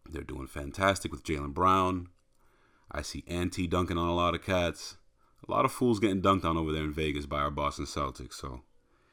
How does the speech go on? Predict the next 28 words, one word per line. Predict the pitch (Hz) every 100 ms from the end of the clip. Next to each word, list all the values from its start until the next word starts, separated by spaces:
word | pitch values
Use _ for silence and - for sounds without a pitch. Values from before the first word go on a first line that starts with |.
| _ _ _ -
eat | 107 101
that. | - 82 82 - _ _ _ _ _ _ _ -
I | 67
do | 73 82
really | 87 90 87
hope | 85 82
that | 78
this | 82 78
transitions | - 80 78 78 - 73
into | 73 71
a | 67
fantastic | 76 69 - 87 85 - 82
regular | 85 80 71
season. | 67 80 80 76 80 82 _ _ _ _ - - _ _ _ _
Jason | - 82 98
Tatum | 87 95 90
is | 78
showing | - 87 80 78
some | 76
fantastic | - 73 69 82 80 - 73
stuff. | - 65 64
His, | 73 -
his | 85 85
footwork | - - - 92 87 82 -
is | 65
wild | 65 67 80 82 85 85
right | 87 82
now. | 80 82 80 80